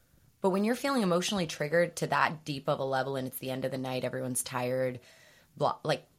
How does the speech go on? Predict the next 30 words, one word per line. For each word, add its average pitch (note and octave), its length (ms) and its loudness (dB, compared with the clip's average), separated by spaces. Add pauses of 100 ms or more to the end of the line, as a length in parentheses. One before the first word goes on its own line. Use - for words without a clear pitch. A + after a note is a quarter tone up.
you D#3+ 260 -2
can't D4+ 440 2 (720)
form E3+ 440 4
a F3 180 4 (440)
great G3 400 10
<laughs> - 40 0
sentence G#3+ 580 4
of, G#3 160 -2
like, - 260 0
"This D4+ 200 -6
is D#4 120 -4
how F3+ 180 8
that G3+ 180 4
made G3 200 -2
me F#3+ 140 0
feel." F#3 380 0
You're C#4 220 0
like, F3 200 6
"Fuck - 440 6
this. A3 440 8
Get G#3 160 0
me B3+ 120 2
out G#3+ 160 4
of A3 60 -2
here F#3+ 100 2
as F3+ 100 -4
fast F#3+ 260 6
as F#3+ 100 -4
I E3 80 2
can." F#3 360 -2